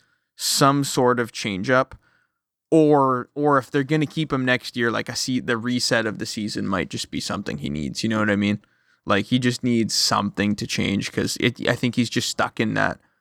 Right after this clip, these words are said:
shit where mid-season and I'm way off form and sucking ass. Like, it's just kinda like, we, I, I've done it in League Zero.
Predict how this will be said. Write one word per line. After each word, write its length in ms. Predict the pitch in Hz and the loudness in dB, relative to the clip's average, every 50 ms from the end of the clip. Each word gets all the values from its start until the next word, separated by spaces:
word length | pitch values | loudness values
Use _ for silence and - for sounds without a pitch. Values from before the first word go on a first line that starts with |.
| _ _ _ | _ _ _
shit 320 | _ - - - 147 123 - | _ -6 2 4 4 4 4
where 120 | 123 123 | 2 0
mid-season 640 | 120 117 120 117 107 - - 123 120 104 - 110 107 | 0 0 0 -2 -2 -2 -2 -2 -2 -2 -2 -2 -2
and 140 | 104 101 101 | 0 2 2
I'm 180 | 98 98 98 | 2 0 0
way 160 | 101 104 98 101 | 0 2 2 4
off 200 | 104 98 95 - | 4 4 2 0
form 320 | - - 107 107 104 101 | -4 -2 0 0 0 0
and 100 | 98 - - | -2 -2 0
sucking 600 | - - - - - 135 110 - - 117 101 - | 2 2 4 4 4 2 2 0 -4 -6 -4 -2
ass. 480 | 71 101 98 85 82 - - - - | 0 0 2 2 0 -2 -4 -6 -6
Like, 200 | - 90 104 - | -6 -6 -6 -6
it's 140 | - 120 - | -8 -8 -6
just 140 | - 165 - | -6 -2 0
kinda 180 | - 170 170 185 | 0 0 0 0
like, 140 | 180 - - - | -2 -4 -2 -2
we, 140 | 381 403 - | -2 0 0
I, 200 | - - - - - | 0 -2 -2 -2 -4
I've 180 | - - 214 185 | -6 -6 0 0
done 180 | 208 220 214 | 0 2 2
it 80 | 208 202 | 0 -2
in 140 | 208 190 190 | -2 -2 -4
League 180 | 190 190 170 | -4 -6 -6
Zero. 340 | 160 165 185 180 131 104 - | -6 -2 0 2 2 0 -2